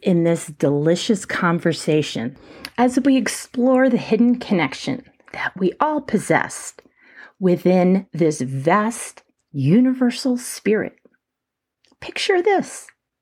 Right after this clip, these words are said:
Within each of us is an uncharted realm, a sanctuary brimming with the wisdom of the ages. This, my friend,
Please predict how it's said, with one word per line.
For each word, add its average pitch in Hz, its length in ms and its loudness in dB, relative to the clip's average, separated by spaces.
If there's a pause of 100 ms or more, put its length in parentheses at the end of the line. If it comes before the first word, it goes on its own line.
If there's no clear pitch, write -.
(520)
Within 311 500 0
each 254 360 2
of 160 120 2
us - 500 -2 (300)
is 180 160 0
an 180 200 0
uncharted 214 840 2
realm, 143 540 -2 (1000)
a 185 120 4
sanctuary 160 1120 0
brimming 180 840 0
with 151 160 0
the 147 120 0
wisdom 226 800 2
of 180 200 -4
the - 200 0
ages. - 600 -6 (840)
This, 277 340 2
my 156 180 2
friend, 147 520 -4